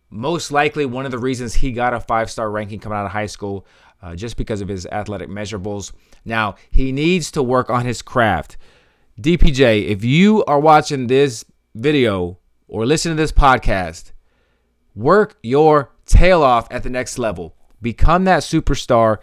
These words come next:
that you have the potential to be, because most likely the Roto Lounge and anyone that's following the Roto Lounge is going to have you on their fantasy rosters,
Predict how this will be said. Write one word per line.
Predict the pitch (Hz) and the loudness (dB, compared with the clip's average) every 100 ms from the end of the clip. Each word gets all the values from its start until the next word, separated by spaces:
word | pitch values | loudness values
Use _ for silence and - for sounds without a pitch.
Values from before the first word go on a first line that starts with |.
| _ - | _ -12
that | 101 95 | -10 -6
you | 139 | -6
have | 131 147 139 | -4 -2 -2
the | 120 | -4
potential | 107 - 139 131 131 | -6 2 2 2 -6
to | 110 | -6
be, | 95 110 107 - _ - | -4 -4 -4 -8 _ -18
because | 101 117 107 | -10 -6 -4
most | 110 165 160 | 0 0 4
likely | 151 139 143 131 120 - _ _ _ - | 4 4 2 0 -2 -10 _ _ _ -12
the | 104 | -2
Roto | 143 175 | 2 2
Lounge | 160 151 147 143 | 4 4 4 0
and | 120 | -4
anyone | 120 147 147 135 131 117 | -6 -4 -2 0 0 0
that's | 107 - | -2 0
following | 135 135 127 | 0 0 -2
the | |
Roto | 120 117 | -2 -2
Lounge | 107 104 104 | -2 -2 -4
is | 92 95 | -8 -10
going | 104 113 113 107 | -8 -6 -6 -8
to | - 104 98 92 _ | -8 -8 -8 -10 _
have | - 131 139 120 | -6 -2 -2 -2
you | 113 | -6
on | 107 | -6
their | 104 | -8
fantasy | 95 110 104 107 | -10 -10 -10 -10
rosters, | 101 98 95 101 101 | -6 -6 -6 -10 -12